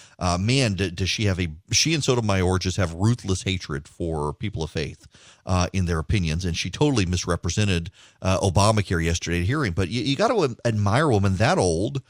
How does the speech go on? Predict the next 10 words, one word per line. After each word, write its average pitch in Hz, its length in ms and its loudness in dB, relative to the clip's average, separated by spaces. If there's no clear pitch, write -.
uh, 107 280 2
who 120 100 6
goes, 131 400 4
get, 165 340 2
gets 147 300 -2
up 127 200 2
and 120 120 -2
goes 117 220 4
to 151 100 -2
work 113 240 0